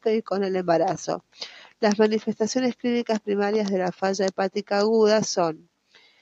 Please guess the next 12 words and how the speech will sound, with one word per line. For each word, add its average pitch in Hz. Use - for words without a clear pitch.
la 185
encefalopatía 226
y 247
la 196
ictericia. 180
La 180
ictericia 220
siempre 262
precede 214
a 185
la 202
encefalopatía. 180